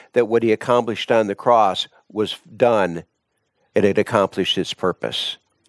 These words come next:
Absolutely. He is the image of the invisible God. The reason we read from John chapter one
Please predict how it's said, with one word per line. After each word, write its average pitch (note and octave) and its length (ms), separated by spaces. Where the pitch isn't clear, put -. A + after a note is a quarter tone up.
Absolutely. F#2+ 840
He D#3 600
is G2 500
the G#2+ 160
image D3 800
of F2+ 160
the F#2+ 220
invisible A#2+ 760
God. F2+ 360
The F#2+ 100
reason D3 500
we D3 160
read G#2+ 500
from G2 200
John A2+ 380
chapter B2 440
one G2+ 600